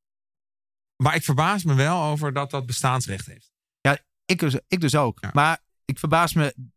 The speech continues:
Speaker 2: het meest dat ik mij verbaas daarover is, het heeft dus blijkbaar bestaansrecht, want er st-,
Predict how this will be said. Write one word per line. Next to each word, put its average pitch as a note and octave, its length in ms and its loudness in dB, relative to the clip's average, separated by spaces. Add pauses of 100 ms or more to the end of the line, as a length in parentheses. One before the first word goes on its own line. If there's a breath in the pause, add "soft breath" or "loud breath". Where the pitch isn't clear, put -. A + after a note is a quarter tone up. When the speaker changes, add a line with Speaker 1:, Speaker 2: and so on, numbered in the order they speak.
(360)
Speaker 2:
het C3+ 140 0
meest D#3 420 0
dat C#3+ 140 2
ik C3 100 -8
mij C3 280 0
verbaas C#3 360 0
daarover A#2+ 400 0
is, C3+ 300 -2
het A#2+ 140 0
heeft C#3 180 2
dus C3+ 80 -6
blijkbaar B2+ 280 0
bestaansrecht, C3+ 480 -2
want B2 180 -2
er B2+ 60 -2
st-, - 140 -8